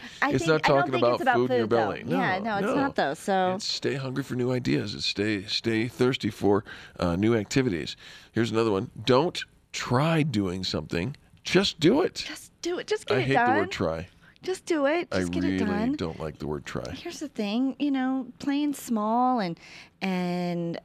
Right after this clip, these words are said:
Speaker 1: you know, it just doesn't serve anybody, especially you, your family, the legacy you wanna leave,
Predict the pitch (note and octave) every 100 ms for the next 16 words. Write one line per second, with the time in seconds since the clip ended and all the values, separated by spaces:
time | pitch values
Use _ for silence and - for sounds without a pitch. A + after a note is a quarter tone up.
0 | - A3 G#3 - C4 - D#4 D4+ - A#3+
1 | G#3+ - F3+ F3 D3+ B2+ - - A#3+ -
2 | B3+ A3+ F#3 G3 A3 C#4+ D4+ G3+ F3 -
3 | F#3+ A#3 C4+ C#4 C#4 - F3 D#3+ A#3+ -
4 | B3+ B3+ B3+ C4 C4 C4 C4